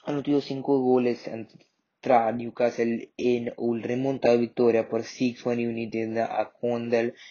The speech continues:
al Inchira de Mendufo o a Dimitrov Berbatov en un tratantos en un partido de la Premier League.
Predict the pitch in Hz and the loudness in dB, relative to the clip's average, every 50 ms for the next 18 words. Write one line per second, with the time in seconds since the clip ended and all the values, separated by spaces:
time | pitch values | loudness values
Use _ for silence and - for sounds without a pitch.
0 | - _ - 113 120 120 117 - - 127 123 123 120 123 123 123 123 123 123 127 | -20 _ -4 -2 -2 -2 -2 2 4 4 6 6 4 4 2 0 -2 -4 -2 0
1 | 143 151 147 - - 151 151 151 139 131 127 123 117 113 113 107 127 131 135 127 | 2 0 2 2 4 6 6 6 6 8 8 6 6 4 2 -2 -6 -6 -6 -6
2 | - 127 127 117 113 113 117 123 120 113 110 107 - 113 110 107 104 - - 113 | 0 0 0 0 0 0 4 4 4 4 2 -2 -2 -2 -2 -2 -2 -4 -6 -8
3 | 110 110 113 113 113 - 113 117 113 110 - 113 110 110 110 - 113 107 - - | -8 -8 -10 -10 -8 -4 0 0 0 0 0 -4 -4 -4 -2 -4 -4 -4 -6 -10
4 | _ 117 113 110 - _ 113 113 110 107 _ - - - - _ _ _ _ _ | _ -10 -10 -10 -12 _ -20 -20 -20 -20 _ -20 -20 -20 -20 _ _ _ _ _
5 | _ _ 160 139 135 - - 123 113 120 120 113 110 104 120 120 117 113 110 110 | _ _ 2 2 2 0 -6 -6 -2 -2 -4 -4 -4 -2 0 0 0 0 0 -2
6 | 110 110 110 110 - _ 123 117 107 104 104 101 101 104 104 110 113 117 107 101 | -2 -2 -4 -4 -4 _ -4 -4 -4 -4 -8 -10 -8 -6 -4 -2 -2 -2 -4 -4
7 | 98 98 98 95 - - | -6 -10 -12 -16 -18 -20